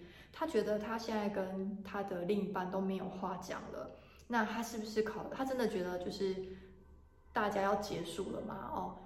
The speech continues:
那或者是可能真的对方就是目前因为工作上面的事情焦头烂额，但我觉得比较好的处理方法就是我们都会希望对方讲出来。那其实我觉得这个就是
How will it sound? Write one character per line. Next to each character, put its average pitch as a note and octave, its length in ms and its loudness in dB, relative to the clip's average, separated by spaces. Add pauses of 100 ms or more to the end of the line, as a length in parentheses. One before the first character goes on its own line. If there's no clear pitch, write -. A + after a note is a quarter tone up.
(160)
那 D#4+ 100 4
或 D#4+ 160 6
者 F#3+ 140 6
是 A3+ 120 0
可 G#3+ 140 -2
能 F#3 160 0
真 G#3+ 160 4
的 G#3 80 4
对 G#3 220 6
方 G3 240 2
就 G3 100 0
是 G3 140 0
目 G3+ 160 2
前 F3+ 180 -2
因 F3+ 220 -2
为 F3+ 340 2 (180)
工 G3+ 240 0
作 G3 200 4
上 G3 180 0
面 F#3 140 0
的 F#3 40 0
事 F#3+ 160 -4
情 F#3 220 -2
焦 F3+ 180 -2
头 F3+ 220 -4
烂 F3 200 -2
额， - 180 -8
但 C4+ 120 4
我 G3 120 6
觉 F#3+ 140 2
得 F3+ 320 2
比 - 120 -8
较 B3+ 100 6
好 - 200 2
的 G3 100 2
处 G3 240 0
理 G3 140 2
方 F#3+ 160 2
法 F#3 100 2
就 F#3 100 -2
是 F#3+ 220 0 (380)
我 G#3 80 2
们 G#3 120 6
都 C4 140 10
会 D4 100 10
希 A3 220 4
望 G#3 180 6
对 G3+ 160 6
方 F#3+ 220 2
讲 F3+ 240 -2
出 F#3 180 -4
来。 F#3 140 0
那 C#4 140 6
其 A#3+ 180 -2
实 G#3+ 180 6
我 F#3+ 140 6
觉 G3 120 2
得 G3 60 6
这 A3+ 120 4
个 G3+ 100 8
就 G#3+ 80 6
是 G3+ 320 4